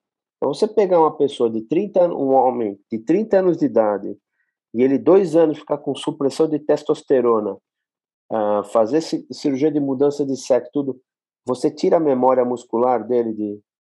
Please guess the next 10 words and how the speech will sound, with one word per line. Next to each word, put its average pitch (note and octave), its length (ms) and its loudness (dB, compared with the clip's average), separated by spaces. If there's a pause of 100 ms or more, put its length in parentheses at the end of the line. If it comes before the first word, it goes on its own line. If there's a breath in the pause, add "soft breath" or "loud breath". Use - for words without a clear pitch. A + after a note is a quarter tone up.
(220)
de A2 100 -2
trinta D#3 420 0
anos B2+ 320 2
de G2+ 60 -12
testosterona? G#2+ 840 -2 (380)
Você A#2+ 240 -2
tira F3 320 2
a D#3 40 4
estatura C#3 720 -2
dele? A2 380 -2